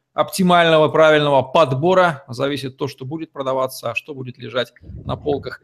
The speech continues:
месяцами, даже годами. Как сформировать конкурентоспособный ассортимент? Тема нашего сегодняшнего выпуска и рекомендации. Наталья, как будут звучать самые главные?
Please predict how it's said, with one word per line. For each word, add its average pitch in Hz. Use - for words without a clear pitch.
месяцами, 143
даже 131
годами. 131
Как 175
сформировать 160
конкурентоспособный 151
ассортимент? 147
Тема 127
нашего 123
сегодняшнего 135
выпуска 175
и 160
рекомендации. 170
Наталья, 143
как 143
будут 131
звучать 127
самые 113
главные? 120